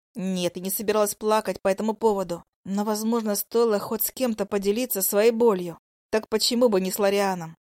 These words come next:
Давайте действительно пройдём для этого в более отапливаемое помещение. Хмыкнув, король поднялся с места и прошествовал к выходу из камеры. «Вы свободны, Леса», ухмыльнулся он, прежде чем уйти с прохода и дать мне покинуть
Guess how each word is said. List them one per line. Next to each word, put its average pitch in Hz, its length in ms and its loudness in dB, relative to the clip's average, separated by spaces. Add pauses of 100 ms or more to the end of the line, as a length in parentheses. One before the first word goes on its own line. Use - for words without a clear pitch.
(140)
Давайте 190 480 0
действительно 190 520 -2
пройдём 196 480 0
для 190 180 0 (100)
этого 185 280 -2
в 185 60 -6
более 202 300 4
отапливаемое 190 460 0
помещение. 196 760 -2 (400)
Хмыкнув, 233 580 -2
король 240 260 -2
поднялся 214 460 0
с - 100 -4
места 240 360 -2
и 180 80 -2
прошествовал 208 580 -2
к 190 100 -6
выходу 202 320 2
из 247 140 2
камеры. 165 460 -6 (400)
«Вы 135 320 0
свободны, 139 640 -2
Леса», 135 500 -2 (380)
ухмыльнулся 190 640 0
он, 202 220 -2
прежде 185 280 -4
чем 190 260 0
уйти 185 240 -2
с - 80 -6
прохода 185 520 0 (140)
и 214 80 -2
дать 269 220 4
мне 233 100 2
покинуть 226 580 -2